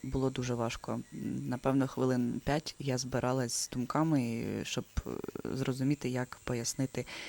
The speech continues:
як правильно робити тіні. Е, в кінці ми покинули цю ділянку шкіри і перейшли на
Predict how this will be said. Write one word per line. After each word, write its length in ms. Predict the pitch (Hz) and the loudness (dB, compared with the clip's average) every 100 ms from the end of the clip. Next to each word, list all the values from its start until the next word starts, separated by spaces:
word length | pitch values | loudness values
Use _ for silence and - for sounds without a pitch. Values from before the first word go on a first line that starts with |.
| - - - - | -10 -12 -14 -2
як 160 | 170 - | -2 2
правильно 440 | 151 147 143 131 | 2 4 4 2
робити 460 | 123 123 139 - 131 | 0 0 0 0 -4
тіні. 400 | - 123 120 120 117 - - - - - - - - - - - - - | 0 2 2 0 -4 -10 -12 -14 -16 -20 -20 -20 -20 -20 -20 -20 -10 -2
Е, 260 | 170 160 160 | 0 2 -2
в 40 | - | -2
кінці 320 | 175 - 185 | 0 2 2
ми 140 | 170 | 2
покинули 540 | - - 160 151 143 139 | 0 2 4 6 6 4
цю 340 | - 147 147 | -2 -2 0
ділянку 600 | 147 151 151 147 - - | 2 2 2 0 -2 -4
шкіри 500 | - - 220 220 - | -2 0 4 4 2
і 160 | 165 156 | 2 0
перейшли 640 | - 147 147 - 160 160 | 2 2 4 2 4 4
на 440 | 156 147 151 143 | 4 4 4 2